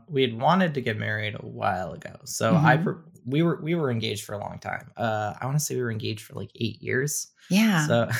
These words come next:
Speaker 1: <laughs> uh, so we had gotten engaged. Actually, uh, the engagement, uh, so we both kinda knew that we were planning on getting engaged. You know, we'd actually, we'd picked out the rings and stuff.
Speaker 2: Mm-hmm.
Speaker 1: Um,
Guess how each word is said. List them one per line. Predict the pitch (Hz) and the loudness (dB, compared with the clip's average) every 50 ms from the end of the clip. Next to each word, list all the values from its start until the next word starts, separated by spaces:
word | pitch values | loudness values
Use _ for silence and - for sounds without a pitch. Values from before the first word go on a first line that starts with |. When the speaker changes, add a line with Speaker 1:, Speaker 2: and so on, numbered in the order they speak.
| - - - _ _ _ | -4 -6 -12 _ _ _
Speaker 1:
<laughs> | _ _ _ _ _ _ - - | _ _ _ _ _ _ -2 2
uh, | 123 123 120 117 117 117 113 113 | 4 6 6 6 4 2 0 -2
so | - - 127 117 117 | -2 -2 -2 -2 -2
we | 113 120 | 0 -2
had | 120 117 120 | -4 0 4
gotten | 151 165 180 185 | 4 4 4 4
engaged. | 180 170 139 123 120 120 120 117 120 - - - - - | 2 2 4 4 4 4 2 0 -2 -6 -8 -8 0 4
Actually, | 147 165 165 - 151 135 120 113 - 110 | 4 4 6 4 0 -2 -2 -2 -2 -2
uh, | 117 113 | -2 0
the | 113 120 120 | 0 -2 -4
engagement, | 123 120 120 127 135 127 117 117 113 110 107 107 - - - | -4 -4 -2 -2 -2 -2 -2 -4 -6 -6 -6 -8 -10 -6 -2
uh, | 113 110 107 107 107 107 - - 113 | 2 2 4 4 2 0 -2 -4 -6
so | - - - 117 117 113 113 113 110 110 110 - _ _ _ _ _ _ _ _ - | -6 -4 -2 0 0 0 0 0 -2 -4 -6 -8 _ _ _ _ _ _ _ _ 0
we | 143 139 | 2 4
both | 156 160 165 - | 4 4 4 6
kinda | - 160 151 135 123 | 4 4 6 6 2
knew | 120 120 120 127 135 | 2 0 0 0 0
that | 127 131 120 104 - - _ - - - - | 4 4 4 4 2 -4 _ -20 -18 -12 -4
we | - 123 | 0 0
were | 120 117 | 2 0
planning | - - 120 113 113 113 113 | 0 0 0 0 0 -2 -4
on | 113 110 | -4 -4
getting | 117 107 110 110 | -4 -4 -4 -4
engaged. | 104 104 110 135 135 135 135 135 131 127 117 - - - | -4 -4 -2 0 0 2 2 0 0 -2 -4 -8 -6 -2
You | 113 | 0
know, | 107 104 104 | 2 2 2
we'd | 104 104 110 113 110 110 110 - _ _ - | 0 -2 -2 -2 -2 -2 -4 -10 _ _ -4
actually, | 82 98 - - - 101 110 117 | -4 -2 -2 -2 -6 -8 -6 -4
we'd | - 107 104 - _ _ _ _ _ _ _ _ _ _ _ _ - | -6 -6 -6 -6 _ _ _ _ _ _ _ _ _ _ _ _ -2
picked | - 117 - - | 0 0 0 2
out | 95 - - | -2 -2 0
the | - 110 | -2 0
rings | 120 127 127 131 123 123 | 2 2 2 2 0 -2
and | 120 120 | -2 -4
stuff. | 117 - - 117 117 117 - - _ _ - - - | -4 -2 2 4 4 4 2 -2 _ _ -8 2 4
Speaker 2:
Mm-hmm. | 175 151 156 151 | 6 6 6 6
Speaker 1:
Um, | 117 113 107 107 110 101 | 6 6 4 4 2 -2